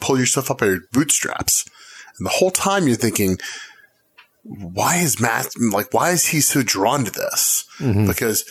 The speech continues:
Speaker 1: supposedly he has the brain surgeon father, right? That, that's the whole gimmick he's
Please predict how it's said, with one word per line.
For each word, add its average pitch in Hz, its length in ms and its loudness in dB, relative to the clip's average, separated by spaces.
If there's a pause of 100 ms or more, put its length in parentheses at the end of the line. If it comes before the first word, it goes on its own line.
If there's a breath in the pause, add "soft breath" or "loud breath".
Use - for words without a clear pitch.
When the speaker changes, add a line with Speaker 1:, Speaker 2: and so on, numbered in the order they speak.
(120)
Speaker 1:
supposedly 107 720 0
he 104 140 -4
has 98 200 0
the 92 60 -10
brain 90 260 -4
surgeon 92 360 -2
father, 127 560 0 (320)
right? 120 280 0 (220)
That, 135 280 -2
that's 147 220 0
the 139 120 0
whole 123 500 0 (800)
gimmick 120 400 0
he's 98 420 2